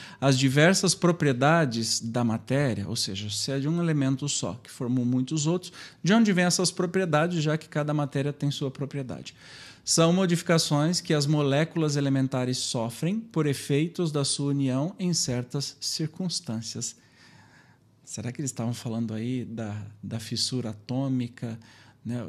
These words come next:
do que hoje a gente conhece a bomba atômica, por exemplo? Dentro de um átomo tem uma energia tão grande que fez a bomba mais potente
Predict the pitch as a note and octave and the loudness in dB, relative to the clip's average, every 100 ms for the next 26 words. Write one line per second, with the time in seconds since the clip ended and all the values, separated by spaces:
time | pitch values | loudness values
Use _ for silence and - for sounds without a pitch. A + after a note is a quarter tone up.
0 | E2+ A2+ A2+ - A#2 A#2 A#2+ A#2 A#2 A2 | -8 -8 -6 -4 0 0 0 0 -2 -2
1 | A2+ A#2 - G#2+ A#2 B2+ B2 A2+ A#2 D#3+ | -2 -2 -2 -4 -4 -2 0 -2 -2 -2
2 | F3 A2 A#2 A2+ A2+ G#2+ A2 B2 B2 B2 | -2 -6 -8 -6 -6 -8 -6 -4 -2 -2
3 | C3 B2 B2 C#3+ D3 D#3 C#3 C3+ B2+ A#2 | 0 0 -2 -4 -4 -2 0 2 0 -2
4 | A#2+ A#2 D3+ D#3 D#3 F#3 G#3 A3+ - - | -4 0 2 4 4 4 4 0 -8 -20
5 | - - - G3 - D#3+ F3 F#3 F3 D3 | -20 -16 -4 -2 4 6 6 4 2 2
6 | D#3 D#3+ D#3 D#3 - F3 - C#3 C#3+ C3+ | 2 2 2 0 -2 -6 0 2 2 -2
7 | C#3+ | -6